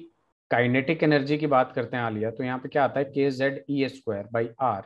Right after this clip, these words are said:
sorry, two R आता है, आर स्क्वायर नहीं आता है, टू आर आता है। तो यहाँ पे क्या होगा, ए, ए, यहाँ inversely proportional यहाँ भी है, यहाँ भी है, लेकिन negative sign की वजह से ये उल्टा हो जाता है। यहाँ पे R increase करेंगे तो एनर्जी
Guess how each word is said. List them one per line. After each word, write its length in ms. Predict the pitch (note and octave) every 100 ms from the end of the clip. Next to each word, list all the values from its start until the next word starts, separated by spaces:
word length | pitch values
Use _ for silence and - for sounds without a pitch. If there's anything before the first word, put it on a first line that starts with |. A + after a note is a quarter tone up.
| _ _ _ _ _ _ _ -
sorry, 200 | A2 G2 _ _ -
two 280 | C#3 C#3 -
R 220 | A#2+ A#2
आता 240 | G2 - G2
है, 140 | - _ _ _ _ _ _ -
आर 240 | A#2+ A2+
स्क्वायर 340 | G#2 - G#2 G2+
नहीं 220 | G2 G2
आता 200 | G2 -
है, 80 | - _ _ _ _ _ - _ _ -
टू 140 | C#3+ C#3
आर 200 | C3+ B2+
आता 240 | G#2 G#2+
है। 100 | B2+
तो 140 | -
यहाँ 200 | C3 B2+
पे 100 | C3+
क्या 140 | D3 D3+
होगा, 280 | A#2+ C#3+ -
ए, 100 | B2+ B2+ - B2
ए, 180 | A#2 A#2
यहाँ 220 | A#2+ C3
inversely 400 | C3 B2+ B2 D3
proportional 520 | D3 C#3 C3+ C3+ C#3+
यहाँ 260 | C3 B2+ C3+
भी 120 | D3
है, 120 | D3+
यहाँ 220 | A#2+ A2+ G2+
भी 100 | F#2+
है, 60 | - _ _ -
लेकिन 180 | B2 C#3
negative 360 | C3+ B2+ B2+ C3+
sign 240 | C3+ C3
की 80 | C3+
वजह 160 | B2+
से 160 | B2+ C3+
ये 60 | C3
उल्टा 280 | A#2+ A#2 B2+
हो 80 |
जाता 240 | A2+ A2+ C#3
है। 120 | B2
यहाँ 180 | A#2+ D3+
पे 120 | D#3+
R 200 | C#3+ C#3+
increase 380 | C#3+ C3+ C#3 C3+
करेंगे 300 | A#2+ A#2+ C3+
तो 100 | C3+
एनर्जी 420 | A#2 A2+ C3 G#3+